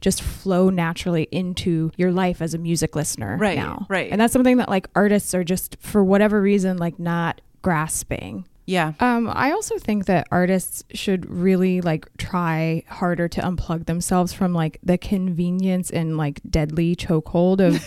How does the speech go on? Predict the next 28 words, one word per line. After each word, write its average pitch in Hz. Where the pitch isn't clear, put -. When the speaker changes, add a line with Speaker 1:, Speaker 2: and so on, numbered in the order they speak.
Speaker 2:
<laughs> -
Speaker 1:
analytics 185
and 170
data 156
and 220
stuff. 254
Speaker 2:
Right. 135
Speaker 1:
And 254
just, 285
like, 330
really 330
think 269
about 240
what 185
it -
means 190
to 190
have 175
their 226
work 180
in 175
people's 185
lives, 165
<laughs> -
because 269
Speaker 2:
Mm-hmm. 214
Speaker 1:
that's, 226
like, 294